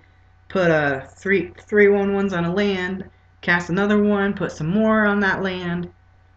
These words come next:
or I can just give it all of my lands, you know, just build an army of land soldiers. That'd be cool. All right. Ooh, and I got a foil. Fortified Rampart, Defender zero six.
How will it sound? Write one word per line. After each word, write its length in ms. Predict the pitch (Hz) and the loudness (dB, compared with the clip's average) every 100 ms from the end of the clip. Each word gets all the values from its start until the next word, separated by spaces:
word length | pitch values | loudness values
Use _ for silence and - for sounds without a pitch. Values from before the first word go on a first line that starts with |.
| _ | _
or 240 | 196 196 180 | 0 2 2
I 60 | |
can 120 | 180 170 | 0 -2
just 340 | 175 170 - | -2 -4 -4
give 140 | 190 170 | 0 0
it 180 | 165 - | -2 0
all 260 | 196 220 | 2 4
of 60 | 208 | 4
my 100 | 214 | 2
lands, 500 | 208 208 208 202 208 | 2 2 2 0 -2
you 120 | 208 | -4
know, 220 | 180 185 | -4 -4
just 220 | 196 160 - | -6 -8 -4
build 180 | 180 | -2
an 120 | 165 139 | -2 -2
army 360 | 190 202 202 | 0 2 2
of 160 | 165 151 | 0 -2
land 400 | 175 190 185 180 | -2 0 -2 -4
soldiers. 640 | 190 180 175 190 208 - - - - _ _ | -4 -4 -2 -2 -2 -6 -20 -20 -20 _ _
That'd 280 | 208 196 170 | -4 -2 -2
be 60 | - | -4
cool. 320 | 143 147 170 _ _ - - - | -4 -6 -10 _ _ -20 -14 -6
All 80 | 185 | -4
right. 280 | 151 180 - _ _ _ _ _ _ - | -4 -6 -12 _ _ _ _ _ _ 2
Ooh, 360 | 269 262 123 - - | 4 4 2 -2 -6
and 100 | 156 | -2
I 40 | |
got 340 | 165 180 175 - | 2 4 4 0
a 260 | 139 131 - - | -2 -2 -10 -6
foil. 540 | 196 196 156 175 208 - _ _ _ _ _ _ _ - | 0 2 2 0 -2 -8 _ _ _ _ _ _ _ 2
Fortified 640 | 214 208 214 196 196 180 | 4 4 6 6 6 2
Rampart, 680 | 175 196 180 147 196 - - - _ _ - | 0 0 2 2 2 -2 -16 -20 _ _ -14
Defender 720 | 135 - 202 214 202 202 202 - | -10 0 2 6 4 2 -4 -18
zero 420 | - 170 156 151 | -12 -6 -4 -4
six. 680 | 160 - 233 240 - - - | -8 -12 -12 -12 -16 -20 -20